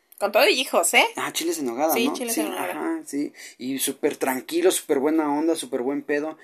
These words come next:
Speaker 2: Y, o sea, no, no pasa nada, vamos, o sea, no, no traen, no tienen veneno. Y me, y me, y me enfoco mucho en eso, porque... Porque realmente yo conozco gente que igual,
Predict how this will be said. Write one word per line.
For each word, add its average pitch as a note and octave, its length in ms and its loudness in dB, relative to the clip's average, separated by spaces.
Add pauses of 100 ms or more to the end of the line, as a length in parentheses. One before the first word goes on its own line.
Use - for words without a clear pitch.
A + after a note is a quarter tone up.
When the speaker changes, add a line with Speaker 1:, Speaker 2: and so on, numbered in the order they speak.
(320)
Speaker 2:
Y, A#2 580 -8
o G#2+ 80 -6
sea, B2+ 300 -2 (120)
no, F3+ 260 4
no F#3 160 -6
pasa - 300 2
nada, E3 580 2
vamos, E3 560 0
o B2+ 60 -8
sea, D3 320 -2 (500)
no, D#3+ 180 4 (120)
no F3 160 6
traen, F3+ 240 6
no F#3 100 4
tienen G3 320 2
veneno. E3 580 6
Y F#3+ 120 0
me, G#3 180 0
y G3 140 -2
me, F#3+ 160 8
y G#3 160 2
me G#3 100 8
enfoco C4+ 360 6
mucho B3 260 6
en A3 80 2
eso, A3+ 340 4 (360)
porque... E3+ 420 4 (460)
Porque D3+ 280 2
realmente G3+ 440 4
yo E3 160 0
conozco G#3 360 0
gente - 260 -2
que - 120 -8
igual, E3 380 6